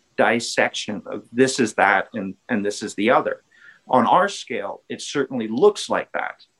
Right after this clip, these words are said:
But actually, when we look at the earth, look at what we do to our bodies,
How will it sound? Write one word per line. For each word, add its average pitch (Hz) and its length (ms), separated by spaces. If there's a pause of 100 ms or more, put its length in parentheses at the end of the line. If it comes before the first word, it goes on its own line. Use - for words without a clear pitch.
(340)
But 110 240 (300)
actually, 120 720 (680)
when 131 240
we 120 100
look 160 240
at - 80
the 120 180
earth, 123 360 (720)
look - 160
at 247 100
what - 140
we 190 140
do 156 220
to 120 200
our 110 120
bodies, - 720